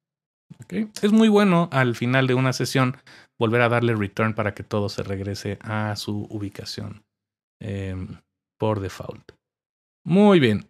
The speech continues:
estoy otra vez en la referencia once sesenta y uno y vamos a ver cómo podemos ajustar el tamaño de las pistas. Una manera de ajustar el tamaño de las pistas es con esto.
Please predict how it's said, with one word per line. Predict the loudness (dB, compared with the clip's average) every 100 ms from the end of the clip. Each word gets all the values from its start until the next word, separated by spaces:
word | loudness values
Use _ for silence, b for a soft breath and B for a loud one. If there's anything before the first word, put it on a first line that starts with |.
| _
estoy | 0 4 6 6
otra | 6 6
vez | 6 4
en | 4
la | 6
referencia | 4 4 2 4 2
once | 0 -4
sesenta | -6 -4 -4 -2 -2
y | 0
uno | 0 0
y | 2
vamos | 4 4
a | 2
ver | 2
cómo | 2 0
podemos | 0 -2 0
ajustar | -2 -4 -2 0
el | 0 -2
tamaño | -2 0 0 0 -2 -2
de | -2
las | -2 -6 -10
pistas. | -8 -8 -8 -16 -20 -20 B B B 0
Una | 4 4
manera | 6 6 6
de |
ajustar | 4 2 2
el | 4
tamaño | 4 2 2
de | 2
las | 0 -2
pistas | -6 -4 -4 -2
es | -4 -4
con | -4 -2
esto. | -4 -4 -4